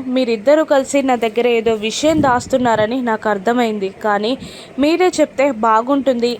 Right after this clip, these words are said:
అని సుభద్ర అంటూ అక్కడి నుండి వెళ్ళిపోతుంది. ఇక అతిథి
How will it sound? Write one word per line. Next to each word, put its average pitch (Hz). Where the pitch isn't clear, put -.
అని 220
సుభద్ర 262
అంటూ 226
అక్కడి 233
నుండి 214
వెళ్ళిపోతుంది. 214
ఇక 220
అతిథి 285